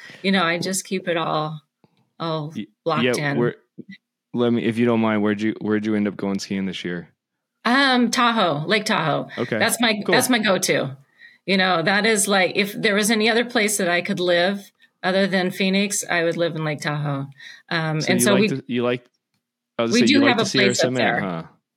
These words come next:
Speaker 1: Huh?
Speaker 2: Okay. Okay. That makes
Speaker 1: Yeah.
Speaker 2: me, I say you like the Sierra Cement, huh?
Speaker 1: Yeah. <laughs> I mean, come on, that between looking at the, looking at the lake and having the snow ba-, you know, snow-capped mountains, which, um,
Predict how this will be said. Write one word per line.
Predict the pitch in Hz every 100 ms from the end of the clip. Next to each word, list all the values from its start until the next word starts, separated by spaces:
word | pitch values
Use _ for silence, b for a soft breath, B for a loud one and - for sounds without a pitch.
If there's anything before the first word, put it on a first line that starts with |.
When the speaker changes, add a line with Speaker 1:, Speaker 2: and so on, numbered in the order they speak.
| _ _
Speaker 1:
Huh? | 190 196 202
Speaker 2:
Okay. | - 98 80 - -
Okay. | 151 147 110
That | 113
makes | 123 117 113
Speaker 1:
Yeah. |
Speaker 2:
me, | -
I |
say | 131 139
you | 131
like | 131 131
the |
Sierra | - 127 123
Cement, | 113 120 117 90
huh? | 101 90 - B B _ -
Speaker 1:
Yeah. | 185 190 - - -
<laughs> | 339 - 453 - - 277 - B B B B
I | 220 247
mean, | 240 233 226
come | 220 320 226
on, | 185
that | 220 214 - 185
between | 247 - 302 311 302
looking | 220 220 285 285
at | 247 220 226
the, | 196 185 170 B B B B B
looking | 226 285 277
at | 254
the | 214
lake | 220 214 269 - - _
and | 196
having | 220 202 214
the | 208
snow | - 196 190
ba-, | 214 170 -
you | 214
know, | 185
snow-capped | 185 202 185 202 170
mountains, | 190 165 180 202 196 -
which, | 196 208 202 - -
um, | 190 175 170 175 175